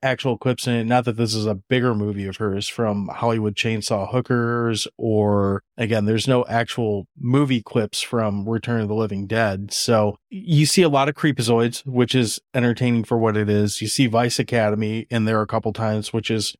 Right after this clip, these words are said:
not really a horror movie. It's kind of a weird, it's very much in the vein of, like, Reform School Girls, where it's like,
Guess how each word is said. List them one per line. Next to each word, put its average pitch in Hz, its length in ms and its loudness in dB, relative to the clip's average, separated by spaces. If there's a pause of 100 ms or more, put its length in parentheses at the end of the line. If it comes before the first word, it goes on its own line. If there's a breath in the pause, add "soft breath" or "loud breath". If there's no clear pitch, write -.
(100)
not 123 380 0
really 175 240 2
a 123 80 4
horror 131 300 4
movie. 104 280 0
It's 104 140 -4
kind 127 220 0
of 107 80 -4
a 107 40 0
weird, 110 600 0 (420 loud breath)
it's 117 140 -14
very 143 220 0
much 160 240 2
in 151 40 6
the 135 80 6
vein 123 180 2
of, 110 80 0
like, 110 180 -2
Reform 113 400 2
School 113 260 0
Girls, 104 340 0
where 107 200 2
it's - 180 -6
like, 104 320 0